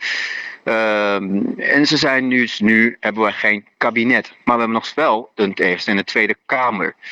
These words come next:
Wanneer er geen kabinet is, zijn er geen, ehm, moties die kunnen worden ingediend.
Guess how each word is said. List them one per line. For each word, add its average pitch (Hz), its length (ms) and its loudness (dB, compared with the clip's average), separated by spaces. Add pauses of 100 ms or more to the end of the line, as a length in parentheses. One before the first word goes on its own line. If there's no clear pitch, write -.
(680)
Wanneer 180 240 2
er 226 80 0
geen 214 120 -4
kabinet 202 420 -2
is, - 340 -2 (1080)
zijn 170 260 0
er 165 80 0
geen, 202 480 0
ehm, 160 260 2 (260)
moties 147 640 2 (120)
die 123 200 0
kunnen 123 240 2
worden 120 220 2
ingediend. 95 580 -2